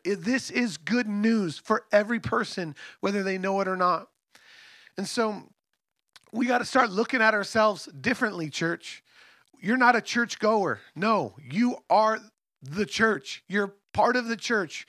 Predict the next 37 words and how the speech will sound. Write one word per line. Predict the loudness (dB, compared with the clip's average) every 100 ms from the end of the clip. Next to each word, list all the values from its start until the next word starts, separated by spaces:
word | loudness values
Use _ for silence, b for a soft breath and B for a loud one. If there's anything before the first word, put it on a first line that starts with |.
| B B B
It |
has | -2 -2 -4
many | -2 -2 0 -2
different | -2 -4 -4 -8
parts, | -8 -4 -4 -6 -14 -10
and | -6
you're | -4
part | -4 -2 -2 -2
of | -6
the | -10
church. | -6 -6 -8 -16 -20 B B B B B B
And | -2 -2 -6 -14 _ _ _ _ _ _ -20 _
so | -8 -4 -2 -2
we, | 2 4 4 2 -2 _ _ B B B B B -2
uh, | 2
as | 2 0
we | -2
go | -4 -4 -2 2
out | 4 2 0
and | -4
as | -4
we | -4
do | -4 -2
what | -2 0
we | -2
do, | -4 -2 0 0 -4 -6
we're | -4
not | 2 2 2 -2 _ _ _ -6
going | -2 0 2
out | 2
as | 0
church | -4 -4 -4 -4
goers. | 0 0 0 -4 -6
No, | 0 0
we're | 0 -4
going | -4 -2 0 2
out | 2 2